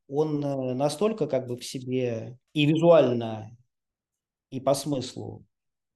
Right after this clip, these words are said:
и вообще во всех, э, по всем направлениям сконцентрировал весь кошмар и ужас, э,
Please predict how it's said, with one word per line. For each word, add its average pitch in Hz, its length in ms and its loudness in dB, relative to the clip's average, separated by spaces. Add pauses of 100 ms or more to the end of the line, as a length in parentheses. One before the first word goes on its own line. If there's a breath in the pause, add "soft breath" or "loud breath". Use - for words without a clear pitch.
(240)
и 123 480 -8
вообще 117 480 -4 (260)
во 123 220 -2
всех, - 480 -4
э, 110 340 -12
по 156 80 2
всем 151 260 0
направлениям 117 920 -4
сконцентрировал 113 1080 -6 (220)
весь 139 180 -2
кошмар 165 400 2
и 156 40 4
ужас, 123 460 -4
э, 107 540 -10